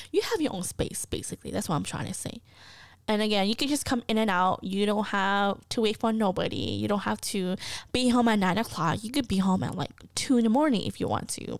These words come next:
or sleep over at somebody else's house. Like, nobody's gonna say anything to you. So you have the advantage of just your own alone time, having your own space. And I actually enjoyed that.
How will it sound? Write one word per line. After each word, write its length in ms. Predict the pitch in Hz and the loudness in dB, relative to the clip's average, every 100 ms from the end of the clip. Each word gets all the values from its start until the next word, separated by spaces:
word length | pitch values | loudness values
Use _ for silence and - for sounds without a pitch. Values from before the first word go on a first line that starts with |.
| - | -2
or 140 | 196 | -2
sleep 260 | 190 - 254 - | -2 -2 0 2
over 420 | 339 - 90 95 - | 2 2 -2 -2 -2
at 160 | 180 | -4
somebody 300 | - 196 170 | -2 0 0
else's 220 | 175 - - | 0 -4 -4
house. 340 | - - - - | -2 -2 -2 -4
Like, 140 | 208 | -2
nobody's 280 | - 226 240 | 0 0 0
gonna 140 | 220 | -2
say 240 | 208 - - | -2 -4 -2
anything 320 | 208 220 170 | 0 0 -2
to 140 | - | -4
you. 260 | 107 104 - - - - - - | -2 -2 -4 -8 -18 -16 -18 -14
So 300 | - - 208 | -6 0 0
you 180 | 208 254 | 2 0
have 600 | - 262 269 277 277 277 | 0 2 2 4 2 0
the 180 | 226 220 | 0 0
advantage 480 | 220 208 - 214 - | 0 0 -2 -4 -2
of 260 | 202 196 - | 0 0 -2
just 320 | 208 - - | -4 -4 -4
your 160 | 214 156 | 0 2
own 340 | 196 226 262 | 2 2 2
alone 340 | - 202 175 196 | 0 0 0 -2
time, 540 | - 156 151 180 190 | -4 -6 -4 -4 -4
having 340 | - 214 226 | -2 2 2
your 160 | 220 180 | 2 0
own 160 | - 185 | -2 -4
space. 580 | - - - - - - - - - - | -6 -6 -6 -6 -8 -10 -14 -16 -18 -4
And 300 | 220 214 208 - _ - | 2 2 2 -4 _ -2
I 180 | 233 294 | 2 4
actually 500 | 180 180 - 151 104 | 2 -2 -2 -2 -4
enjoyed 400 | 175 - 139 - | -4 -4 -4 -4
that. 280 | - - | -4 -4